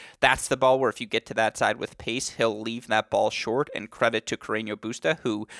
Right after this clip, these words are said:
whenever Draper did leave that ball short, whether it was backhand up the line, inside in forehand, Carreño Busta made him pay. But,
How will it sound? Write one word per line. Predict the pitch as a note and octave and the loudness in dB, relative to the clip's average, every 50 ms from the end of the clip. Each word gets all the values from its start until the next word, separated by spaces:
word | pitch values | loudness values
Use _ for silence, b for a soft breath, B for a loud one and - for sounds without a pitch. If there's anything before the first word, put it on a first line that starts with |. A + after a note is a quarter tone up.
| B B B | B B B
whenever | - A2 A2+ - - A2+ | 0 2 2 2 2 0
Draper | G2 - A#2 G#2+ - - F#2+ - - | -2 0 -2 -2 -2 -2 -4 -4 0
did | A#2+ B2+ C3+ B2+ | -2 -2 -2 -2
leave | C3 C3 B2 - | -8 -8 -2 0
that | B2+ B2+ B2 - | 2 2 2 4
ball | B2+ B2 A#2+ | 2 2 2
short, | A#2+ - - B2 B2+ B2 - _ | 2 -2 -4 -4 -4 -6 -6 _
whether | - A#2 G2+ - D2+ | -2 -2 -2 -2 -4
it | - - | -8 -8
was | A#2 - | -10 -4
backhand | - G2 F2 G#2 - - - A#2+ G#2 A2+ - | 0 2 2 2 2 0 -4 -6 -6 -2 0
up | G2+ - - | -2 0 0
the | G#2+ G#2+ | 0 2
line, | A2 A2+ A#2 A#2+ B2 A#2+ - | 2 4 2 2 0 -2 -4
inside | - A#2+ B2 A2+ - A#2 G#2+ G#2+ G2+ | -6 -6 -6 -2 -2 0 0 0 0
in | G2+ G2+ G#2+ | -2 -6 -6
forehand, | - - - B2 B2 A#2+ C#3 D3 G#2+ A2 A2 A2+ - | -8 -4 -2 0 0 0 0 -2 -2 -4 -4 -6 -10
Carreño | - - - G#2+ | -14 -10 -6 -6
Busta | A2 A2+ G#2+ G#2 G#2 - A2+ A2+ - - - G#2 | -4 -4 -4 -6 -6 -6 -6 -8 -6 -2 -4 -4
made | G#2+ A2 A2 A2 A2 G#2 - | -2 -2 -2 -2 -2 -4 -6
him | - A2 G2+ - - - | -8 -8 -8 -8 -14 -16
pay. | - - E3+ E3+ F#3 E3+ B2 G#2+ | -8 -2 0 2 4 4 4 2
But, | A2 A2+ - - G#2+ G#2+ G#2+ - | 0 -2 0 2 4 4 4 2